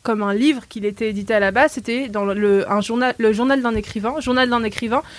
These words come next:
Et en fait, il était publié dans un, dans des journaux russes, euh, parce que Dostoïevski, à l'époque, était publiciste. Donc en fait, c'est des gens que,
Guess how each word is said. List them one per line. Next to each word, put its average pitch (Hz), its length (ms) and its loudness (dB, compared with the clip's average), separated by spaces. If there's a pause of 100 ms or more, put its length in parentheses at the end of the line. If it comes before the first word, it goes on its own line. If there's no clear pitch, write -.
(220)
Et 226 80 0
en 220 80 2
fait, 302 220 2
il 277 80 0
était 220 240 -2
publié 277 680 2
dans 214 300 -2
un, 208 140 2
dans 214 180 -2
des 208 140 0
journaux 247 360 0
russes, 320 400 -2 (480)
euh, 208 300 6
parce 208 260 0
que 285 60 -2
Dostoïevski, 233 640 -2
à 277 60 4
l'époque, 254 320 2
était 254 240 -2
publiciste. 247 760 -8
Donc 208 140 -6
en 202 60 0
fait, 247 160 0
c'est 240 80 -6
des 202 120 2
gens 240 160 -2 (180)
que, 220 160 -4